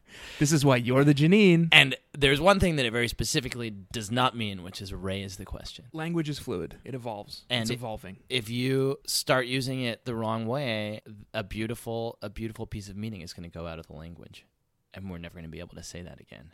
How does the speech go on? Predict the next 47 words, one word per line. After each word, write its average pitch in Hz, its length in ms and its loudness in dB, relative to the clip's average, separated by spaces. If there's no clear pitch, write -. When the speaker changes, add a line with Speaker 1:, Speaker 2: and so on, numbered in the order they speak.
Speaker 1:
This 190 180 4
is 240 120 0
what 226 100 4
happens 196 280 4
every 156 200 2
time 160 200 2
I 139 120 2
open 127 240 -2
up 120 120 -6
to 113 80 -12
Jack. 117 460 -6
Like, 160 180 6
I 127 60 0
start, 113 300 -2
Speaker 2:
<laughs> 123 100 -8
Speaker 1:
I 143 60 -6
start 131 240 -2
emoting 131 460 0
to 135 80 0
him. 139 220 -2
I'm 120 140 -6
like, 113 220 -8
"Oh, 131 80 -2
I 123 100 -2
just 113 180 -12
need 117 120 -10
to, 107 100 -6
I 90 160 -8
just 107 220 -10
need 104 80 -10
to 104 60 -12
talk 113 200 -10
something 107 320 -12
through." 95 420 -10
He 131 120 -2
always, 131 260 -2
like, 117 220 -8
latches 123 400 -4
onto 113 200 -6
some 107 260 -8
piece 123 220 -6
of 101 140 -8
fascinating 107 920 -8
minutia, 107 680 -10
and 104 120 -18
he's 101 160 -16
like, 98 260 -16